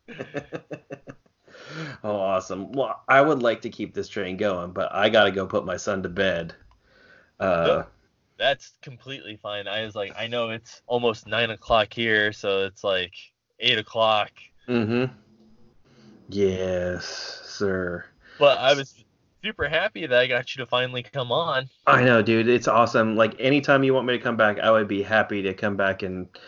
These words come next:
Speaker 1: like, bullshit with you about whatever is going through, uh, whatever is going through the, uh, the video game world or a-, anime, movies, all of it. Just let me c-, let me know when you want me to come back. I'll come back.
Speaker 2: All right. I'm gonna hold you to it, 'cause we didn't even get a touch on anime.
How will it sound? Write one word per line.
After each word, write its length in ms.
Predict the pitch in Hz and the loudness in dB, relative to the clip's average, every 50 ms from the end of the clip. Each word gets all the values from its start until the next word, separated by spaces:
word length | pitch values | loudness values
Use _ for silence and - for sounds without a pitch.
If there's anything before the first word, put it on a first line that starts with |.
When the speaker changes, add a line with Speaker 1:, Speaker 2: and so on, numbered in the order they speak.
| - - - - _ _ - | -20 -20 -20 -20 _ _ 2
Speaker 1:
like, 200 | 110 104 98 - - - 113 98 - _ - | 2 2 2 0 -6 -16 -18 -18 -16 _ 0
bullshit 440 | 117 107 104 101 - - 107 90 | 2 2 2 2 0 -2 -2 -2
with 160 | 95 98 90 101 | -2 -4 -2 0
you 140 | 98 98 | 2 2
about 260 | 95 92 101 101 90 95 | 2 4 2 2 2 2
whatever 640 | 101 104 - - 104 113 110 107 98 101 101 101 | 2 0 0 0 2 4 4 4 4 4 2 2
is 120 | 101 98 | 2 2
going 280 | 98 104 98 98 98 95 | 0 0 2 2 0 -2
through, 420 | 95 104 101 98 98 98 98 98 98 | 0 2 4 4 6 6 4 4 4
uh, 440 | 92 92 92 90 92 92 92 98 - - - 90 98 - | 4 2 2 2 0 0 -2 -4 -10 -14 -12 -12 -12 -8
whatever 380 | - 110 113 110 113 110 107 110 | -2 0 4 6 6 6 6 4
is 80 | 104 | 4
going 260 | 101 117 113 107 104 95 | 4 4 4 4 4 2
through 260 | - 113 113 110 107 | -2 -2 -2 0 2
the, 220 | 104 107 107 101 | 2 2 4 4
uh, 160 | 101 101 101 95 | 4 4 2 2
the 100 | 101 104 | 0 2
video 320 | 101 120 123 135 135 123 | 2 4 6 6 6 6
game 240 | 123 123 120 120 120 | 6 4 2 2 2
world 420 | 120 120 120 120 117 120 117 113 - | 2 2 2 2 2 2 0 -2 -2
or 480 | - 110 107 101 98 98 95 - - - - | 0 2 4 4 4 4 2 0 -4 -6 -8
a-, 200 | 104 104 - - - 90 - _ | -8 -8 -8 -8 -14 -20 -14 _
anime, 600 | 117 131 139 139 135 135 131 127 127 123 123 120 | 2 4 6 6 6 4 4 2 2 2 0 0
movies, 440 | 113 117 123 123 117 123 120 113 107 | 0 0 0 0 0 0 0 -2 -2
all 280 | 104 - 104 107 104 104 | -4 0 2 2 2 2
of 80 | 95 | 0
it. 160 | 87 - - - | -2 -6 -8 -10
Just 180 | 82 101 - | -14 -8 -2
let 140 | 120 123 120 | 0 0 0
me 60 | 117 - - - | 0 -2 -6 -6
c-, 140 | - 135 110 | -4 -4 -4
let 240 | - 113 127 143 160 | -2 2 4 4 6
me 80 | 160 151 | 6 6
know 140 | 156 151 | 4 4
when 100 | 147 139 | 4 4
you 80 | 131 131 | 4 4
want 120 | 131 120 120 | 4 2 2
me 60 | 117 | 0
to 60 | 110 | -2
come 120 | - 113 107 | -2 -2 -2
back. 180 | 104 98 92 98 | -2 -2 -2 -4
I'll 80 | 92 90 | -10 -10
come 160 | - 101 98 | -10 -8 -8
back. 200 | 90 87 85 - _ _ _ _ _ _ _ | -8 -10 -10 -14 _ _ _ _ _ _ _
Speaker 2:
All 120 | - 107 113 | -2 0 2
right. 260 | 127 165 196 180 - - - - | 4 4 2 0 -2 -8 -4 0
I'm 140 | 123 143 165 | 0 2 2
gonna 180 | 180 170 156 | 2 0 0
hold 200 | 156 180 175 147 | 2 0 -2 -4
you 60 | 143 | -6
to 140 | 131 - 156 | -8 -8 -10
it, 80 | 120 104 | -10 -10
'cause 120 | 117 113 | -10 -6
we 120 | 113 143 175 | -6 -6 -4
didn't 180 | 196 202 185 | -4 -4 -6
even 160 | 175 151 139 | -6 -4 -2
get 140 | 135 139 123 | 0 0 0
a 40 | 117 | 0
touch 360 | - - - 135 135 127 - - | -2 2 2 2 2 2 0 -4
on 160 | 85 85 87 | -6 -6 -6
anime. 540 | 87 80 78 76 76 76 73 78 90 107 | -8 -10 -10 -10 -12 -12 -12 -12 -14 -14